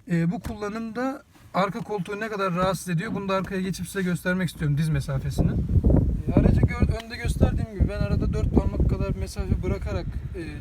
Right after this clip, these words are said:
yani rahat bir konumda sürüyorum diyebilirim. Sütundan daha geride duruyor koltuk. Buna rağmen gene arkada oturduğumda ben bir seksen boyunda biriyim. E, arada gene bir iki parmak, şu an gayet rahat oturduğumda iki parmak mesafe kalıyor.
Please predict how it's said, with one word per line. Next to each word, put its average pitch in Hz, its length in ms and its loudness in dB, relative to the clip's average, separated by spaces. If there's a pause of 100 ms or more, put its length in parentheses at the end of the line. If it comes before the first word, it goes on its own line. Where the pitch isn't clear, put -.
(220)
yani - 200 -2
rahat 175 300 0
bir - 80 -2
konumda 180 340 -2
sürüyorum 165 440 -2
diyebilirim. 180 400 -4
Sütundan 175 480 -8
daha 175 160 0
geride 165 340 -4
duruyor 143 220 -4
koltuk. 147 300 -4 (480)
Buna 233 160 -6
rağmen 214 400 -4
gene 214 160 -6
arkada 202 300 -4
oturduğumda 190 520 -6
ben 196 200 -4
bir 202 100 -6
seksen 185 400 -6
boyunda 180 320 -2
biriyim. 165 240 -6 (640)
E, 160 140 -2
arada 208 300 -2
gene 190 280 -4
bir 233 60 -8
iki - 280 -6
parmak, 170 400 -2 (280)
şu - 180 -6
an 175 140 -2
gayet 160 260 -2
rahat 196 240 -4
oturduğumda 175 400 -4
iki 190 200 -6
parmak 165 320 -2
mesafe 170 440 -6
kalıyor. 165 360 0